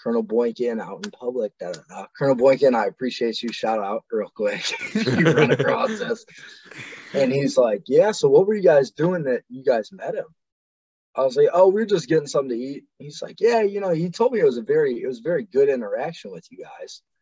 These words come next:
I'm like, "Man, good thing, 'cause I was telling him one of these <laughs> when he first met me." Oh, bro, it's so fucking bad. That was the only story that I really wanted to tell, bro, 'cause that was the highlight of my mil-, military career,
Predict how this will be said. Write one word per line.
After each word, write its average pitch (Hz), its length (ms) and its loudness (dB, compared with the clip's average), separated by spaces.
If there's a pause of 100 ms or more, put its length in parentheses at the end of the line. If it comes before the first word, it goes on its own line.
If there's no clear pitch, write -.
(460)
I'm 196 140 -12
like, 160 260 -12
"Man, 98 400 -14
good 127 240 -4
thing, 135 240 0
'cause 110 160 -10
I 131 140 2
was 135 140 -4
telling 143 260 -4
him 139 60 -12
one 139 180 -4
of 131 100 -4
these 131 560 -2
<laughs> - 1160 -4
when 170 140 4
he 165 80 4
first 165 400 0
met 156 280 -4
me." 214 180 -14
Oh, 135 140 0
bro, 135 220 2
it's - 140 -6
so 92 280 -12
fucking 90 140 -12 (160)
bad. - 480 -20
That 170 140 6
was 180 120 4
the 131 160 2
only 147 180 -4
story 123 320 -6
that - 80 -10 (100)
I 117 40 -4
really 110 260 -6
wanted 98 320 -12
to - 60 -20
tell, 92 160 -10
bro, 85 180 -12
'cause 92 180 -20
that 117 160 -6
was 120 140 -12
the 85 80 -18
highlight 98 360 -12
of 90 60 -16
my 85 140 -18 (140)
mil-, 87 180 -20 (180)
military 110 560 -10
career, 92 340 -16